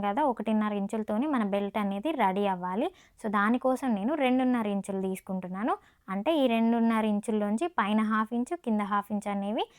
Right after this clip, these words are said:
ఖర్చుల్లోకి వెళ్ళిపోతాయి. So మధ్యలో మనకి వన్ అండ్ హాఫ్ ఇంచుతోని బెల్ట్ అనేది రెడీ అవుద్ది. ఇప్పుడు ఈ లైనింగ్ పార్ట్ని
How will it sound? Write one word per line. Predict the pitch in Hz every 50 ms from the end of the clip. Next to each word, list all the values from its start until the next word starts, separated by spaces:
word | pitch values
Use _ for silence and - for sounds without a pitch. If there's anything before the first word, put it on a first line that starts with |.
| _ _ _ _ -
ఖర్చుల్లోకి | 285 277 - 285 240 214 190 185 - 185
వెళ్ళిపోతాయి. | 190 - - 190 185 - 190 196 208 - _ _ _ -
So | - 247 247 240 233
మధ్యలో | 233 220 214 254 254 254 254 240 233
మనకి | 226 233 - 302 269
వన్ | 233 220 214
అండ్ | 214 214 214
హాఫ్ | 208 - 208
ఇంచుతోని | 202 202 - - - 214 247 320 330 262 226
బెల్ట్ | 196 190 190 - 196
అనేది | 190 190 190 190 - 311 320 285
రెడీ | 226 185 185 202 202 190
అవుద్ది. | 180 180 180 180 180 196 247 349 440 -
ఇప్పుడు | _ - 247 269 269
ఈ | 254 247
లైనింగ్ | 233 226 226 240 254 262 - 240
పార్ట్ని | 208 202 - - - 262 330